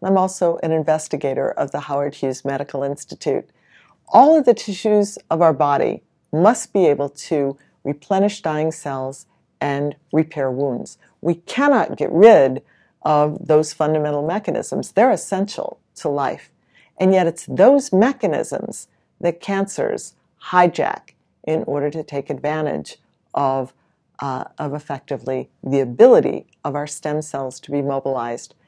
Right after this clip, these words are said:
and repair wounds, this time doing it uncontrollably. So we study specifically squamous cell carcinomas.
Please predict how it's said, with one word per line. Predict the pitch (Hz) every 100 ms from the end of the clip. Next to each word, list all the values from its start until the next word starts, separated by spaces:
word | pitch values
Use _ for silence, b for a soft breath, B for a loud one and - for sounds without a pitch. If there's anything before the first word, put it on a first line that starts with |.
| _
and | - 135
repair | 131 - 139 131
wounds, | 131 143 165 - - _ _ -
this | 151 233 -
time | 143 135 127 - _ _ 139
doing | 147 135
it | 131 - -
uncontrollably. | 135 131 - 135 - 139 135 131 135 139 _ _ _ _ _ _ _ _ _ _ _ _ _ _ _ _ _ _ _ _ b b b b b _ -
So | - 262 254 247 - _
we | 202 247
study | - 294 330 330
specifically | - 214 208 220 214 165 156
squamous | - - 151 156
cell | 151 147 143
carcinomas. | - 143 - 139 143 127 - -